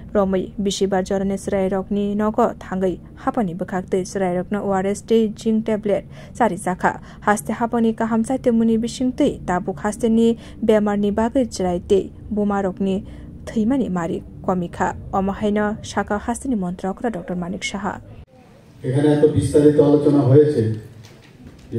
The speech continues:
Speaker 2: বিশেষ কিছু বলার আর নেই যে কেন এই যে স্টপ ডায়রিয়া ক্যাম্পেইন আমরা কেন করতে যাচ্ছি। এখানে বলা হয়েছে প্রতি বছর প্রায় পঞ্চাশ হাজারের মতো শিশু এই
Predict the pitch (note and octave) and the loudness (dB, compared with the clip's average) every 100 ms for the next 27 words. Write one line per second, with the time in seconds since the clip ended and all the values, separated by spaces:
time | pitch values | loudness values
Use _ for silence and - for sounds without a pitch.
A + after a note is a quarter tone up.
0 | A#2 B2 D3 D3 D3+ D#3 C#3 C#3 C#3 C3+ | -4 2 4 4 0 2 4 4 6 4
1 | C3 B2+ C3 A2+ F#2+ - - - - - | 4 4 4 4 2 -6 -14 -18 -20 -20
2 | - A#2 A#2+ B2 C3 C#3 C#3+ - - - | -6 -2 2 4 6 6 2 -4 -12 -18
3 | - - - - - - - - - - | -20 -20 -20 -20 -20 -20 -20 -20 -20 -6
4 | B2 B2 - D3+ D3+ D3 C#3 C#3 C3+ C3+ | -2 0 4 6 6 6 6 4 4 0
5 | B2 C3 B2 A#2+ A#2+ A2+ B2 A2+ A#2 G#2+ | 0 2 2 2 2 0 0 -2 -4 -4
6 | G#2 G2 G2 - - - - - - - | -6 -6 -6 -8 -8 -12 -14 -18 -20 -20
7 | - - - - - - - - - - | -20 -20 -20 -20 -20 -20 -20 -20 -20 -20
8 | - - - - - - - - - - | -18 -18 -18 -20 -20 -20 -20 -20 -20 -20
9 | - - - - - - - - - - | -20 -20 -20 -20 -20 -20 -20 -20 -20 -20
10 | - - B2+ D3 D3 D3 D3 D3 D#3+ D#3+ | -12 -2 4 6 8 8 8 8 8 8
11 | E3+ F3 F3 D#3+ - C3 B2+ B2+ C3 C3 | 0 -6 -8 -14 -8 -6 -4 0 0 2
12 | D3+ D3+ C#3 B2+ C3 C3 B2+ A2+ A#2+ C3+ | 2 2 0 -2 -2 -2 -2 0 2 2
13 | C#3 C#3 C3+ - C3+ C#3+ - - - - | 4 4 2 0 -2 -4 -10 -18 -20 -20
14 | - - C3 B2 C3+ A#2+ A#2+ - - - | -20 -4 -2 2 4 4 2 -2 -10 -8
15 | A#2+ | -4